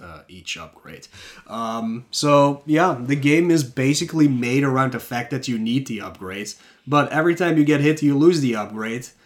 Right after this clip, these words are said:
which puts you in very crappy situations, especially, uh, when you get into a boss fight and you get hit,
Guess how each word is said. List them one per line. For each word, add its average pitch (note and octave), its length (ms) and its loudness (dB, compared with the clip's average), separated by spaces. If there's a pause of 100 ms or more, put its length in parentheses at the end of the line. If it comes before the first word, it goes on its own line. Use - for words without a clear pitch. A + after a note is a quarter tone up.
(120)
which - 280 -8
puts C#3 280 -4
you C3+ 160 2
in B2+ 240 -4
very C#3+ 400 0
crappy B2 400 -6
situations, B2 920 -8
especially, A#2+ 840 -8 (280)
uh, G2+ 400 -6
when A2 200 -8
you A2 140 -6
get A2 220 -8
into G#2+ 240 -12
a F#2 40 -14
boss B2+ 360 -4
fight B2 380 -4
and G2+ 200 -12
you F#2 320 -14
get F#2+ 200 -14
hit, A2+ 360 -10